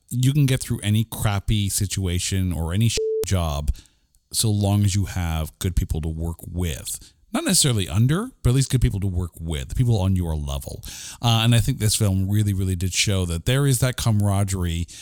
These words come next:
at the rank and file level. Um, just, you know, don't show your penis. That's pretty much what it boils down to. Uh, but it is time to lay it on the line.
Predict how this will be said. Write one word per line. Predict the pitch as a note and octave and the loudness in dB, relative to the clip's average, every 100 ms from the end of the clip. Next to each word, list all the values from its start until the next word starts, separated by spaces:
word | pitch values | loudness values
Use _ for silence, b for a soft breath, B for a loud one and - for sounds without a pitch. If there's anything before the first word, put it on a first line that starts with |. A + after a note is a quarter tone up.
| B B B | B B B
at | B2+ A2+ | -2 0
the | G#2+ | 0
rank | G2+ G2+ G2 | 2 2 2
and | G2 | -2
file | - E2+ D#2+ | 0 -2 -2
level. | D#2+ E2 D#2 - - _ - | -2 -4 -4 -8 -12 _ -4
Um, | F#2 E2 D2+ D2 D2 _ _ - _ _ _ _ _ _ _ _ _ _ - | -2 0 -2 -2 -6 _ _ -20 _ _ _ _ _ _ _ _ _ _ -4
just, | G2+ F2 - _ - | -2 -4 -10 _ -4
you | E2+ | -4
know, | - _ _ _ _ _ _ _ _ _ _ _ _ _ _ _ _ _ | -6 _ _ _ _ _ _ _ _ _ _ _ _ _ _ _ _ _
don't | F#2 E2+ | -2 0
show | E2 | -2
your | D#2+ | -2
penis. | - F2 - - - _ _ _ _ _ _ _ - - | -2 -2 -6 -10 -14 _ _ _ _ _ _ _ -18 -8
That's | - | 0
pretty | G#2 G#2+ | 2 2
much | - | 0
what | G2 | 0
it | F2+ | 0
boils | D#2 - | -2 -2
down | F2+ D#2 | -4 -6
to. | E2 D#2+ B B B B | -6 -8 B B B B
Uh, | C3 B2 B2 | -2 0 2
but | A#2+ C#3+ | 2 2
it | D3+ C#3+ | 4 4
is | B2+ | 4
time | A2+ E2 C#2+ - _ _ _ _ _ - - | 2 0 -4 -10 _ _ _ _ _ -20 -4
to | G#2+ | 0
lay | G2 G2 | 2 2
it | |
on | G2 G2+ | 2 0
the | |
line. | G2 C#2 - | -2 -4 -8